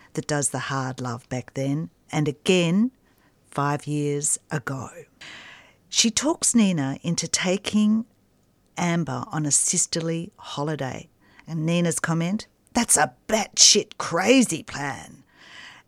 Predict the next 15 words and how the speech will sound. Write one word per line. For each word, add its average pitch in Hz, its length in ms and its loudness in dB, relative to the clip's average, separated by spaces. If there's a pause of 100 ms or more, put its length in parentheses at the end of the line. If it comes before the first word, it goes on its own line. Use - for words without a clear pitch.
(520)
As 180 180 -2
well 247 220 2
as 349 140 -4
the 185 140 -4
holiday, 185 640 -4
keeping 240 500 0
Amber 143 300 -4
hostage - 680 -6 (240)
until 175 380 -2
she 196 220 0
has 185 160 -4
changed 135 440 -2
her 165 80 -4
ways. 185 760 -2 (720)
Things 240 440 6